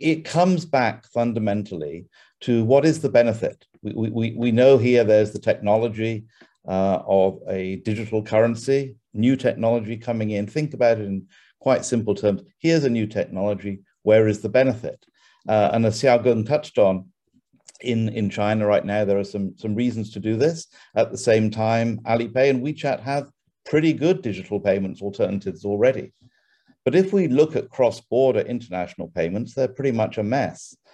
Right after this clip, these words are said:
Uh, they're slow, costly, complicated, using correspondent banks,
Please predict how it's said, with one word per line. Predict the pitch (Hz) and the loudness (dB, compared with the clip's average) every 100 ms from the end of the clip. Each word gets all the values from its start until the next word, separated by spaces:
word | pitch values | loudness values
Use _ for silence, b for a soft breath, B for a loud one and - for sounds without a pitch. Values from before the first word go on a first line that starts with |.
| b b | b b
Uh, | - 92 95 92 - | -6 -2 0 -2 0
they're | 98 90 | 0 0
slow, | - - 123 131 131 131 131 127 120 - | -6 -6 2 6 6 6 2 0 -4 -6
costly, | 127 120 - - 117 113 117 117 117 b b b | -4 -4 -6 -8 -4 -2 -4 -10 -18 b b b
complicated, | - 151 147 131 - 123 120 120 123 120 | -2 -2 0 -6 -2 -2 -2 -4 -6 -4
using | 104 98 98 | -6 -6 -8
correspondent | 98 117 120 117 123 123 117 120 | -2 0 0 -2 -2 -2 -4 -4
banks, | 113 113 113 113 113 - | -2 -2 -2 -8 -14 -20